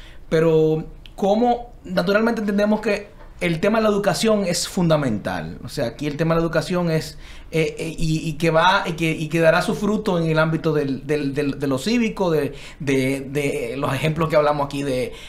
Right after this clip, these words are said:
del transporte, etcétera. Pero, por ejemplo, en el caso de las industrias creativas, en el caso del patrimonio, en el caso de todas las artes, ¿cómo, cómo pretendemos que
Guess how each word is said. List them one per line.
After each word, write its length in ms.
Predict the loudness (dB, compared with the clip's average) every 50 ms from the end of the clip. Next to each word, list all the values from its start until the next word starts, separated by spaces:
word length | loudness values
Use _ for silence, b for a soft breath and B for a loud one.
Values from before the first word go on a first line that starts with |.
| B B
del 220 | -4 -2 -2 0
transporte, 580 | 0 0 0 0 2 4 4 4 4 4 0 -2
etcétera. 560 | -2 0 0 0 0 0 -2 -2 -2 -2 0
Pero, 220 | 0 2 2 2
por 140 | 2 2 2
ejemplo, 280 | 2 2 0 0 0 0
en 80 | 0
el 140 | 0 0 2
caso 220 | 0 0 0 0
de 40 | 2
las 100 | 2 4
industrias 360 | 4 4 2 2 0 -2 -2
creativas, 640 | 2 2 2 2 2 0 -2 -2 -2 -4 -6 -10 -14 b b
en 120 | b -2 -2
el 60 | 0
caso 220 | 0 0 2 2
del 100 | 0 2
patrimonio, 680 | 2 2 0 0 -2 -2 0 0 0 0 0 -2 -4 -6 -10 B B B B B
en 140 | B -4 -4
el 120 | -4 -2
caso 400 | 2 2 2 2 2 0 0 -2 -4 B B B B B B B
de 100 | -2 -2
todas 240 | 0 2 2 2 2
las 180 | 2 2 2
artes, 540 | 4 4 4 4 2 -2 -6 -6 -8 -8 -12 -14 -16 -18 -20 -20 -12 -4
¿cómo, 640 | 0 2 4 4 4 4 4 2 2 -2 -6 -12 -14 -6
cómo 340 | -2 0 2 2 2 0 2
pretendemos 1080 | 2 4 4 4 4 2 2 2 2 4 6 6 8 8 8 6 6 6 4 0 -4 -4 -4 -4 -4 -2
que 500 | 0 0 0 2 0 0 0 0 -2 -4